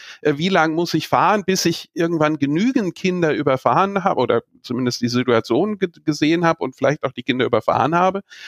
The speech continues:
um tatsächlich genügend Daten zu haben, um das in Zukunft zu verhindern zu können. Das kann nicht die richtige Lösung, der richtige Ansatz sein.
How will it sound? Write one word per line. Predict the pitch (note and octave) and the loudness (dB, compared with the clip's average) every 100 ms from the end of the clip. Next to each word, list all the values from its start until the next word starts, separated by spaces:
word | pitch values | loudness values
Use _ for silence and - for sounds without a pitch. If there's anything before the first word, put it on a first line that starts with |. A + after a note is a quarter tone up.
| - | -4
um | - G#3+ G#3+ | 0 2 2
tatsächlich | F3 D#3 F#3+ F#3+ - | 2 2 2 0 -2
genügend | D3+ E3 F3 D3+ | -2 -2 -4 0
Daten | B2 D#3 - | 2 2 0
zu | D3+ - | -6 -4
haben, | - D#3 G#3+ E3 | 2 2 2 0
um | F3 | 0
das | D#3+ D#3 | 0 -2
in | C3+ | -6
Zukunft | - F#3+ - D#3+ - | -6 -6 -4 -6 -8
zu | - C#3 | -10 -8
verhindern | - C#3+ G#3+ F#3+ - - | -2 0 0 0 0 -2
zu | A2+ | -10
können. | - - - _ - - - | -4 -4 -4 _ -20 -20 -4
Das | A#2+ - | -2 -2
kann | - F3 G3 D3 - | 0 2 2 -2 -2
nicht | C#3 B2 - | -2 -2 -2
die | |
richtige | B2 B2 - B2 B2 | 0 0 -2 -2 0
Lösung, | C#3+ D#3 A#2 G#2+ - _ _ | 0 0 -2 -4 -10 _ _
der | C3 | 0
richtige | C3+ - C3 - | 0 -2 -2 0
Ansatz | B2+ C#3 A2 - - | 0 -2 -4 -4 -4
sein. | - - | -4 -4